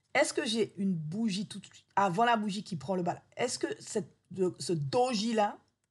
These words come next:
englobe le corps de certaines bougies ? Non. Ok ? J'ai que ce corps de bougie-là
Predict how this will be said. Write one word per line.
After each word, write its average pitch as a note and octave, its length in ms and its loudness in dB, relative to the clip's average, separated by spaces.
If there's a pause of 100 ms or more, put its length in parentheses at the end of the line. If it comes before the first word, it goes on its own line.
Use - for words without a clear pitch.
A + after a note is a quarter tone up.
(260)
englobe G3+ 480 2
le G3+ 80 4
corps G3+ 260 4
de F#3+ 60 -2
certaines E3+ 320 -4
bougies ? D#3+ 340 -6
Non. F3+ 400 2 (1200)
Ok ? D3 200 -10 (100)
J'ai D#3 220 -4 (100)
que E4+ 180 4
ce E4 260 -2
corps A#3+ 400 0
de G#3 80 0
bougie-là F#3 640 -2